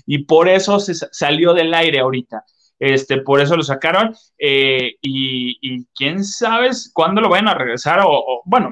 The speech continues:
lo van a poder regresar porque el patrocinador no estaba contento cómo, cómo había quedado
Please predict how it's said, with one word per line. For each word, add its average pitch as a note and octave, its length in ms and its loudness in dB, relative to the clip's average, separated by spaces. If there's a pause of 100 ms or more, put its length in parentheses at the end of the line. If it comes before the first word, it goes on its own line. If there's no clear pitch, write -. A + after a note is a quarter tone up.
lo C#3 140 2
van F#3 140 2
a A#3+ 80 0
poder F3+ 180 2
regresar D#3 400 0
porque D#3 220 -2
el C#3 80 -2
patrocinador C#3+ 640 0
no F#3+ 60 0
estaba F3+ 280 0
contento E3 680 0
cómo, D#3+ 440 0
cómo D3 200 0
había C#3+ 180 0
quedado C3 580 2